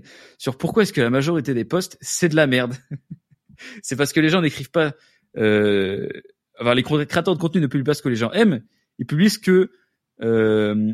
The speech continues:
les gens veulent foire-, veulent faire croire qu'ils aiment. <laughs> Je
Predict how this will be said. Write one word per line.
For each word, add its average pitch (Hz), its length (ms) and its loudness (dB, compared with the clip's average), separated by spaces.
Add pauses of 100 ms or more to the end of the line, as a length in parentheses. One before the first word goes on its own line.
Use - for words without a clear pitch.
(120)
les 123 140 2
gens 165 120 2
veulent 185 180 0
foire-, 214 300 -4 (120)
veulent 131 140 0
faire 190 200 -2
croire - 240 -2
qu'ils 165 200 0
aiment. 147 180 0 (340)
<laughs> 175 80 -8 (1200)
Je - 380 -18